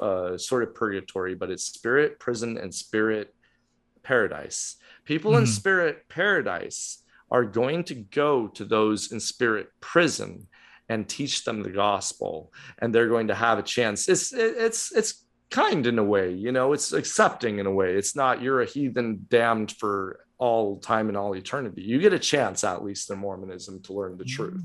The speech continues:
Speaker 2: Mm-hmm.
Speaker 1: And so, like, like a genuine chance. And so I was like, "Huh, so if I today was like, 'I'm not sure if God exists,' like, God probably doesn't exist." And I left the church.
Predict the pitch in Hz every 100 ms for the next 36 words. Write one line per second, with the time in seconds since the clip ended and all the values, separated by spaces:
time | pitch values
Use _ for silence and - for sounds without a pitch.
0 | 139 117 104 101 - - 131 165 160 -
1 | 175 170 165 165 151 147 - - - -
2 | 104 147 - 143 135 147 113 151 143 135
3 | 113 104 - 95 76 - - - 135 131
4 | 143 135 127 127 123 139 139 135 107 131
5 | 120 113 - - 214 101 - - 143 147
6 | 143 135 165 214 233 214 - 127 139 123
7 | 92 87 107 _ _ _ _ _ _ _
8 | _ - 127 139 131 127 117 123 151 151
9 | 123 - 131 120 - 117 101 95 120 123
10 | 80 - - - - _ _ _ _ _
11 | _ - 120 101 - 135 143 - - 135
12 | 127 117 107 143 - 104 92 - - -
13 | - - - 120 107 104 156 - 196 -
14 | 113 - - - -